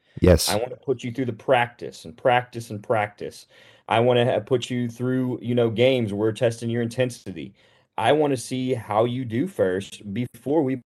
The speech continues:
Speaker 2: put you on that stage and let you start.
Speaker 1: Yeah.
Speaker 2: Then just how it is. I'm not gonna sit there and be like, "Oh, yeah, you can go ahead and go, you can go,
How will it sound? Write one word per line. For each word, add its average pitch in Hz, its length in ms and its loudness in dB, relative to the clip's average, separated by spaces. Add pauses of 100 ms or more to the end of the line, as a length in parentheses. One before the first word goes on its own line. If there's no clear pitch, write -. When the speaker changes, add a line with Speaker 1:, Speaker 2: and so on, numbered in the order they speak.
(100)
Speaker 2:
put 123 180 -2
you 120 140 -2
on 117 80 -2
that - 160 -4
stage 127 360 2
and 104 120 -6
let 101 160 -4
you 107 80 -10
start. 117 360 -2 (520)
Speaker 1:
Yeah. - 140 8
Speaker 2:
Then 127 260 2 (1080)
just - 140 -2
how 170 140 6
it 156 60 2
is. 196 140 2
I'm 117 120 0
not 233 120 0
gonna 170 100 -4
sit 180 200 -4
there 143 100 0
and 120 80 0
be 123 60 4
like, 110 140 4
"Oh, 185 120 4
yeah, 156 240 4
you 117 160 -2
can 180 80 -4
go 135 120 4
ahead 123 200 4
and 110 80 -8
go, 117 380 2 (320)
you 120 120 -6
can 147 120 -8
go, 120 160 6